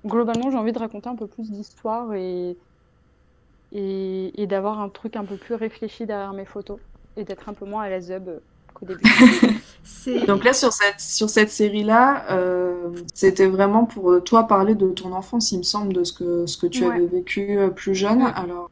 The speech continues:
Speaker 2: Mara
Speaker 1: Mm.
Speaker 2: est en train de nous chercher
Speaker 3: Je
Speaker 2: les
Speaker 3: cherche. Il
Speaker 2: photos.
Speaker 3: faut que tu me dises le,
Speaker 1: Euh,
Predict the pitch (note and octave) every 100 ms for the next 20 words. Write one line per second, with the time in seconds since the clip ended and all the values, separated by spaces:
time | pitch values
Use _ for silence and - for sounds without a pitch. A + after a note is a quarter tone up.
0 | _ G3 G3 G3+ G#3 F#3+ F3+ F3 - F3+
1 | F3+ F3+ - G3+ - - A3 G#3 G3 G3
2 | G3 G#3+ A3+ A3+ - A#3+ A3+ A3 A#3+ A#3+
3 | A3+ F#3+ F#3 F3+ - _ _ _ _ _
4 | _ _ - C#4 B3 - _ - G#3+ G3
5 | F#3+